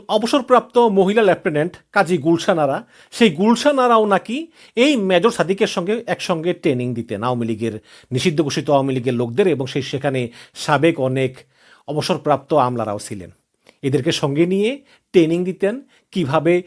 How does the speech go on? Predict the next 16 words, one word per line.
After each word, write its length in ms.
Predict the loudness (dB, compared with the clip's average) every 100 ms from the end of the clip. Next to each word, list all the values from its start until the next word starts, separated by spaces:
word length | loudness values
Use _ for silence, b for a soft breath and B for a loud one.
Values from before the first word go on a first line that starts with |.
| b b b -8
নাশকতা 420 | -4 -2 0 0
করতে 260 | -2 -4
হবে, 340 | -4 -2 -2 -4 _ _ _ -2
কিভাবে 460 | 2 4 4 2 2
অনলাইনে 640 | 0 2 2 2 0 -2 -8 b b b
আওয়ামী 280 | 0 2
লীগের 240 | 2 0 0
পক্ষে 300 | 0 -2 -4
প্রপাগান্ডা 600 | -4 -10 -6 -2 0 -2
করতে 240 | -6 -8
হবে, 220 | -6 -6 -8 -12 b
এই 140 | -2 -2
রকম। 280 | -2 -8 -14 b b
এখন 200 | 0 2
আমরা 140 | 2 2
পেলাম 380 | 2 2 -2